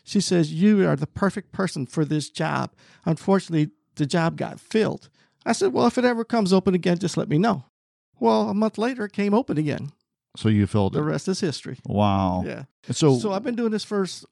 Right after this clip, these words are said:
Speaker 1: over sixteen years now.
Speaker 2: Wow. So what is your function? What is your normal function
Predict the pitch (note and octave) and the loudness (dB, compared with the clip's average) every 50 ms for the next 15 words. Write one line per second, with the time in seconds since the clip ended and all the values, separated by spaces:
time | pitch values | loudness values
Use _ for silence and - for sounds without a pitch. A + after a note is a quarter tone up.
0 | _ - F3+ F#3 F3 - - - G#3 - - A#3+ B3 A#3+ A#3+ G#3 D3 B2+ C#3 B2 | _ -6 -4 -4 -4 -4 -4 -4 -4 -4 -4 -4 -2 -2 -2 -2 -2 -4 -6 -8
1 | G#2+ - - - F#2+ G#2 - - - - C3+ B2+ A2+ C#3 E3 E3 - C#3 C#3+ C#3+ | -10 -10 -12 -12 -10 -10 -10 -8 -2 0 2 2 4 2 0 2 2 2 2 4
2 | A#2+ F#2+ G#2 A#2 A#2 A#2 - - - A2+ A2 G2+ - - G2+ G#2 G2 G#2 A2+ B2+ | 2 2 0 0 0 0 -2 -2 -2 -2 -2 -2 -4 -6 -6 -4 -2 0 0 0
3 | A#2 A2+ B2 A#2+ A#2 A#2 A2+ G#2 - A2 A#2 A2+ A2+ A#2 A#2 A#2+ A#2 A2+ A2 G#2+ | 0 0 0 0 2 0 0 -2 -2 0 0 2 4 4 4 4 2 2 -2 -2
4 | - - A2 G#2+ G2+ F#2+ - - G2 F#2 G2 F#2+ F2 | -2 -4 -2 -2 -4 -4 -6 -6 -6 -6 -8 -10 -12